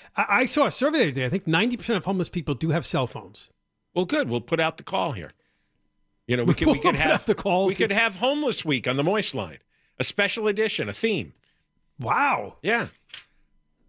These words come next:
Speaker 1: Uh, you'll get a lot of people faking it for fun, but sure.
Speaker 2: <laughs>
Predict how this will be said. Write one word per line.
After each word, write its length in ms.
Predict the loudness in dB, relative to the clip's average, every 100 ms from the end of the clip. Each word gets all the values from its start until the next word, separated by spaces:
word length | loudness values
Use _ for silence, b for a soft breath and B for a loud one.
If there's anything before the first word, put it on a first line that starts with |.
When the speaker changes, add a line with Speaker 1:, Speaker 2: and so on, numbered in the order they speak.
| _ _ _ -10
Speaker 1:
Uh, 120 | -10 -10
you'll 140 | -8 -6
get 120 | -4
a 40 | -2
lot 160 | -4
of 60 | -4
people 260 | -6 -6
faking 380 | -6 -2 -2 -4
it 100 | -10
for 120 | -10
fun, 340 | -6 -4 -4 -6
but 180 | -10 -4
sure. 340 | 0 0 -2
Speaker 2:
<laughs> 60 | -4